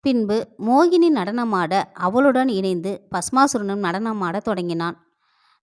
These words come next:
நடனக்கலையில் தனது வலது காலை தூக்கி, இடது காலை உலகை வெல்லக்கூடியவர் என்பதை போல, தனது சிகை அலங்காரம் மற்றும் வாகனங்கள் மூலம் அனைத்தையும் வெளிப்படுத்தி கொண்டிருந்தார் மோகினி.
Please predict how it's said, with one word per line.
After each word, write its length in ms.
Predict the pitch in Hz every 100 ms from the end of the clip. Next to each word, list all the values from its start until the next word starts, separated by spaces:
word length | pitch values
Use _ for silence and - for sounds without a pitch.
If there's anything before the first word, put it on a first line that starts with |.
| 208
நடனக்கலையில் 920 | 214 285 359 330 226 180 190 220 _
தனது 360 | 208 220 208
வலது 380 | 202 196 247 302
காலை 360 | 302 202 185 165
தூக்கி, 520 | 208 214 269 226 170
இடது 360 | 180 240 285 330
காலை 320 | 233 202 190
உலகை 440 | 190 208 240 254
வெல்லக்கூடியவர் 800 | 208 196 226 214 190 175 170 170
என்பதை 440 | 170 165 165 170
போல, 500 | 170 156 170 220 - _ _ _ _ _
தனது 360 | 269 277 254 247
சிகை 300 | 269 269 339
அலங்காரம் 560 | 277 226 208 196 185
மற்றும் 520 | 190 165 - 208 - _ 160 _ _ _ _ _ _ _ _
வாகனங்கள் 680 | 202 233 294 349 330 254
மூலம் 320 | 208 185 190 214
அனைத்தையும் 580 | 175 202 269 294 277
வெளிப்படுத்தி 520 | 233 208 226 214 202 208
கொண்டிருந்தார் 680 | 208 190 175 170 175 240
மோகினி. 540 | 214 190 180 170 170